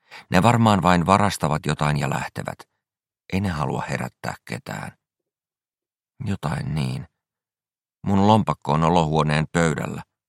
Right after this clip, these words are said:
Luottokortit, rahat. Hei, puhetta, hys. Miehen ääni. Yksi mies, kolme naista. Loppui. Oliko se varmasti miehen?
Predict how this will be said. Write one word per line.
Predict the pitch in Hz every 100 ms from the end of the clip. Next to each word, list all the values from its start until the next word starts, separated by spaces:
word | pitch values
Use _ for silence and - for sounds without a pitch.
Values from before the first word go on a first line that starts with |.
| _
Luottokortit, | 98 95 76 - - - - - - -
rahat. | - - 82 69 - - _ _ _ - -
Hei, | - 113 80 - - -
puhetta, | 135 107 - - 69 _ _ -
hys. | - - - _ _ _ _ _ _ _ _ _ _ _ _ _ _ _ 131
Miehen | 131 90 80 67
ääni. | 76 69 - - _ _ _ 107
Yksi | 107 -
mies, | - - - - _ _
kolme | 101 87 71
naista. | 67 69 - - _ _ _ _ _ _ _ _ _ _ -
Loppui. | - - - - - - _ _ _ _ _ _ _ _ _ _ _ -
Oliko | 123 139
se | 123
varmasti | 131 135 87 -
miehen? | 78 80 73 65 55